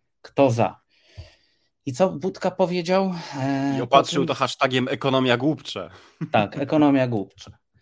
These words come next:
Speaker 1: Kiedy Tusk po czterech latach powiedział, że pomysł jest fajny, co powiedział Budka?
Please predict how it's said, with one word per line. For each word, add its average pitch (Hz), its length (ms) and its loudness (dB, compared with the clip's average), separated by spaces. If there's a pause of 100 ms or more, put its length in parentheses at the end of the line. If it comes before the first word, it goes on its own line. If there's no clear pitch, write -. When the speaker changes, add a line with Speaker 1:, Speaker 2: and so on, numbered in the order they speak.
(320)
Speaker 1:
Kiedy 180 300 0
Tusk - 280 -6
po - 100 -4
czterech 175 360 -4
latach 170 320 -2
powiedział, 165 440 -4
że 160 120 -10
pomysł 170 420 -4
jest 165 120 -10
fajny, 165 380 0
co 170 140 -12
powiedział 170 440 -4
Budka? 170 520 -8